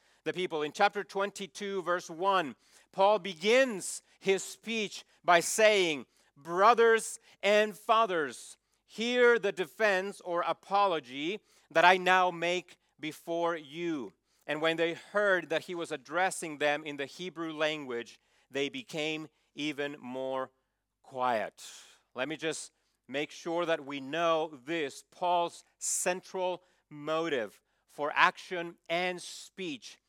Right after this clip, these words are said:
was love. Paul's central motive for action and speech was love.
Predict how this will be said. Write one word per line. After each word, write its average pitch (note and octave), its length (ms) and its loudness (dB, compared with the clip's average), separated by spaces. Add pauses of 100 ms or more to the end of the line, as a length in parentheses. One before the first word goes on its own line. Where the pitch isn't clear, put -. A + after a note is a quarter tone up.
(200)
was C3+ 320 -4
love. B2+ 600 -4 (920)
Paul's F3+ 400 2
central G#3 540 -2
motive G3+ 460 2 (160)
for E3+ 200 0
action G3+ 580 6 (180)
and G3+ 260 0
speech G3 580 -8 (220)
was E3+ 460 4 (180)
love. D#3+ 500 6